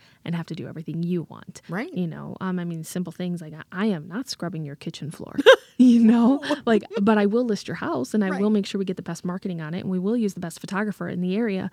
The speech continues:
Speaker 1: But, um, you know, that there,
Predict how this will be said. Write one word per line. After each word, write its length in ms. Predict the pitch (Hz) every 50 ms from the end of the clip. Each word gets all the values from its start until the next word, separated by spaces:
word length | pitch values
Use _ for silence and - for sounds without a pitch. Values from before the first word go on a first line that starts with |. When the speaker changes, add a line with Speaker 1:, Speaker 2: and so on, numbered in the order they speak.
| - - - - _ _
Speaker 1:
But, 400 | - 196 170 190 185 175 165 - -
um, 360 | 175 170 160 147 147 - - -
you 120 | 196 180
know, 180 | 165 147 143 165 - _ _ -
that 240 | 190 175 160 - -
there, 380 | 180 180 180 170 160 - -